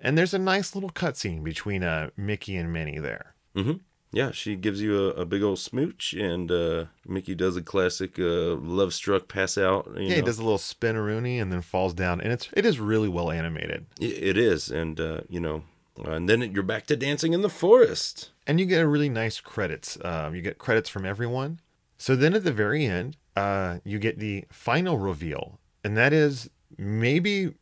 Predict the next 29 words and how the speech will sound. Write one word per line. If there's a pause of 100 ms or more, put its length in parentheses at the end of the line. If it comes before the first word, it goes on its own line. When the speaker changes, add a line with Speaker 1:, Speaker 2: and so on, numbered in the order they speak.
Speaker 1:
all
along
this
was (120)
just (340)
a
play (260)
or
a
film.
Speaker 2:
Yeah,
where
you're,
you're
in
a
theater,
the
curtain's
up
there,
and,
uh (280)
Speaker 1:
Now,
the,
the
theater
is
full